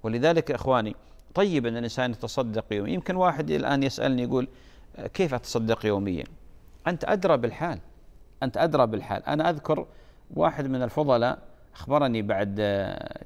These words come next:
كلمة ألقيتها في مثل هذا الأمر، قال: "عندنا في المسجد نحن صندوق، آه، لجهة من الجهات ال-، آه، الجهات ال-، الخيرية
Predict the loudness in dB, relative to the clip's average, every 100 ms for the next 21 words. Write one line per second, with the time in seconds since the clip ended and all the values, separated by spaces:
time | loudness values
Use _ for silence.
0 | -2 0 0 0 -2 -2 -2 -2 -4 -4
1 | -4 -2 0 0 0 0 0 -4 -10 -20
2 | -20 -6 2 2 2 -2 0 0 2 2
3 | 0 -2 -4 -4 -2 -2 -2 -2 -4 -14
4 | -20 -6 0 4 6 4 2 -8 -20 -20
5 | -20 -20 -8 0 2 4 2 2 2 2
6 | 2 2 2 0 2 0 0 -4 0 0
7 | 0 -2 -12 -18 -20 -10 0 2 2 -2
8 | 0 0 0 0 -2 0 0 -2 0 2
9 | 4 4 2 0